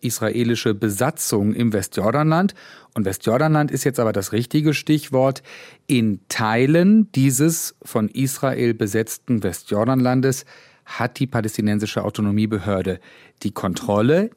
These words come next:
nicht aber im Gazastreifen. Der ist ungefähr so fünfzig, hundert Kilometer entfernt, geografisch getrennt vom Westjordanland. Da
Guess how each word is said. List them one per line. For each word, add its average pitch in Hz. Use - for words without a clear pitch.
nicht 117
aber 113
im 135
Gazastreifen. 98
Der 110
ist 104
ungefähr 110
so 101
fünfzig, -
hundert 117
Kilometer 110
entfernt, 120
geografisch 107
getrennt 127
vom 139
Westjordanland. 120
Da 123